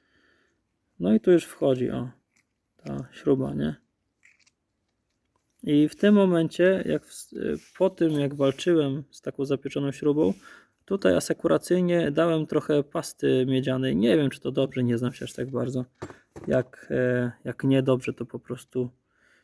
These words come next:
niech ci, co się bardziej znają, napiszą w komentarzach, że tak się nie robi. Mm. Dałem tutaj właśnie trochę pasty miedzianej. Z jednej strony dałem trochę,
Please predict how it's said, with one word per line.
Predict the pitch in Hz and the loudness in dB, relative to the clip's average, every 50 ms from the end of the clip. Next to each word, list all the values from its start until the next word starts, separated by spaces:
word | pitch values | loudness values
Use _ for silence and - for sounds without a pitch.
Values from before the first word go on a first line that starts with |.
| _ _ _ _ _ _ _ - | _ _ _ _ _ _ _ -6
niech | 139 123 - | -6 -6 -6
ci, | - - 135 - | -6 -10 -10 -8
co | - 123 | -8 -8
się | - - | -6 -6
bardziej | 131 139 127 127 131 127 127 127 | -4 -2 -2 -2 2 2 0 2
znają, | 131 127 123 123 123 127 127 156 160 156 _ _ _ _ - | 2 0 0 0 0 0 0 -2 -4 -8 _ _ _ _ -8
napiszą | 147 139 131 131 _ - - - 123 | -4 -4 -4 -4 _ -12 -8 -6 -6
w | 120 - | -6 -6
komentarzach, | - 131 123 123 123 - 127 135 131 127 131 | -8 -6 -6 -6 -6 -8 -10 -8 -8 -8 -8
że | 135 135 127 127 | -8 -8 -10 -12
tak | _ - 127 120 _ - | _ -12 -14 -14 _ -16
się | - - - 131 | -20 -14 -10 -8
nie | 131 127 | -8 -6
robi. | - - - - - - _ _ _ _ _ _ _ _ _ _ _ _ _ _ _ _ _ _ _ - | -6 -8 -10 -10 -14 -16 _ _ _ _ _ _ _ _ _ _ _ _ _ _ _ _ _ _ _ -6
Mm. | - 139 131 127 127 127 127 123 123 123 _ _ _ _ _ _ _ _ _ _ _ _ _ _ _ _ _ _ _ _ _ _ _ - _ _ _ _ _ - | -2 0 2 2 4 4 2 2 0 -2 _ _ _ _ _ _ _ _ _ _ _ _ _ _ _ _ _ _ _ _ _ _ _ -20 _ _ _ _ _ -8
Dałem | 180 147 143 143 139 135 131 | 2 2 4 4 4 2 0
tutaj | 127 - - 135 135 | -2 -4 -6 -6 -6
właśnie | 147 - - - | -6 -10 -14 -10
trochę | 151 131 131 127 | -8 -4 -4 -4
pasty | - - 160 - - 151 | -4 -6 -12 -8 -6 -4
miedzianej. | 147 143 139 139 135 131 131 127 127 123 123 _ _ _ _ _ _ _ _ _ _ _ _ | -2 -2 0 0 0 2 2 2 0 -2 -4 _ _ _ _ _ _ _ _ _ _ _ _
Z | - | -2
jednej | 127 127 120 | 0 0 0
strony | - - - 123 120 120 120 | -2 -2 -4 -2 -2 0 0
dałem | 127 123 123 123 123 | 0 2 0 0 -2
trochę, | - 123 - - 135 123 127 - - - | -4 -8 -8 -6 -6 -6 -6 -6 -8 -8